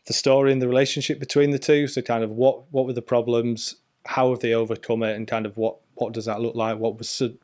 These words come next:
what, what did success look like, and how was it achieved? Um, and the key thing to really find out is who's gonna be the best person to ask those questions. So making sure that it lines up with your target audience. So if it's, if you're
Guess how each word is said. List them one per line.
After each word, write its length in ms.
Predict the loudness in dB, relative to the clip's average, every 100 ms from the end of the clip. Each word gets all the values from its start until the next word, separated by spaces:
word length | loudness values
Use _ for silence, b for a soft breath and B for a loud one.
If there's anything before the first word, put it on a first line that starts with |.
| -4
what, 360 | -2 -2 -4
what 200 | 0 2
did 140 | 0 -4
success 420 | -6 -2 0 0
look 160 | 0 2
like, 380 | 2 2 2 -2
and 140 | -2
how 160 | 0 0
was 140 | -2
it 60 | -4
achieved? 500 | 0 2 2 0 -6 B B B B
Um, 440 | 4 6 4 2 -6 _ _ -2
and 120 | 0
the 60 | 2
key 320 | 4 6 6
thing 240 | 2 0
to 140 | 0 4
really 320 | 6 6 4
find 420 | 2 0 2 2
out 340 | 2 2 0 -2
is 240 | -4 -4 -4
who's 180 | 0 0
gonna 120 | 2 0
be 60 |
the 100 | 0
best 380 | 0 -4 -4 -6
person 420 | -2 0 0 -6
to 160 | -4 -4
ask 420 | -4 -6 -12 -14 _ _
those 280 | -2 0 0
questions. 680 | -2 -2 2 2 2 -2 -8 -6
So 520 | -2 0 0 0 -4 B B B B
making 280 | 0 0 0
sure 180 | 2 2
that 120 | 2
it 60 | 0
lines 300 | 2 2 0
up 120 | -2
with 120 | -2
your 100 | -4
target 360 | 0 0 0 0
audience. 640 | 0 0 0 -4 -4 -6
So 420 | -4 0 0 -2 -6 _ -6
if 180 | -4
it's, 360 | -4 -4 -8 -8
if 180 | -8 -6
you're 120 | -6